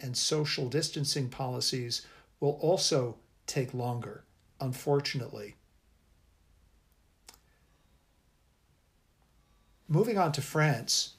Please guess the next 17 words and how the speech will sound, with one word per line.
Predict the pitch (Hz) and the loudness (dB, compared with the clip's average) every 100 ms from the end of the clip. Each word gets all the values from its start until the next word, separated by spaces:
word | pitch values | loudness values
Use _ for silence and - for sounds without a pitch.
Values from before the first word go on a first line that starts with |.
| _ _ _ - | _ _ _ -20
France | - - 185 220 - | -14 -2 0 2 2
instituted | 185 - 156 147 165 147 135 127 - | 2 2 0 0 4 6 4 2 -2
a | 135 | -4
very | 117 135 196 196 | 0 2 2 0
tough | 151 - 175 151 - | -4 -4 -4 -4 -4
lockdown, | 147 131 - 139 120 113 123 139 - | -2 -2 -2 -2 -2 -2 -6 -8 -10
stay | - - - 151 | -4 0 2 2
home | 147 151 135 131 127 - _ _ _ _ - | 4 4 4 2 -2 -6 _ _ _ _ -6
policy | 143 135 123 - 127 120 131 - _ _ _ - | 0 2 2 2 0 -2 -10 -16 _ _ _ -6
two | - 147 | 0 0
weeks | 139 139 - | 0 0 0
ago. | 117 110 - - _ _ _ - - - - | 0 -6 -12 -20 _ _ _ -20 -20 -20 -6
In | 156 | -2
fact, | 147 160 151 | 2 2 0
it's | 139 - | 0 2
so | 226 | 2
strict | 247 - 147 127 131 - | 2 2 4 2 0 -10